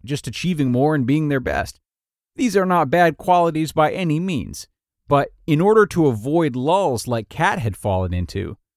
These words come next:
they must be done in moderation, just like anything else. So don't be afraid to dial back on your goals.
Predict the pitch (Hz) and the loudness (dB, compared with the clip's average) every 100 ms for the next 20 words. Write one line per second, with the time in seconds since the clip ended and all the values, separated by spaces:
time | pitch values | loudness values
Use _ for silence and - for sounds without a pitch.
0 | _ _ 131 135 131 131 151 - 139 117 | _ _ 0 0 2 2 0 -2 -4 0
1 | 117 117 117 110 110 110 107 104 127 127 | 2 4 4 4 4 4 4 4 4 2
2 | 107 95 123 127 123 117 101 92 - 95 | 0 0 0 -2 -2 -2 -2 -2 -2 0
3 | 101 - - - _ _ _ _ _ - | 0 -2 -8 -12 _ _ _ _ _ -8
4 | 107 170 - 226 214 - 139 156 143 101 | 0 0 0 -4 -6 0 2 2 0 -4
5 | 87 113 143 147 120 131 - 120 117 113 | 0 2 4 4 2 0 0 0 0 0
6 | 98 120 - - - | 0 0 0 -6 -20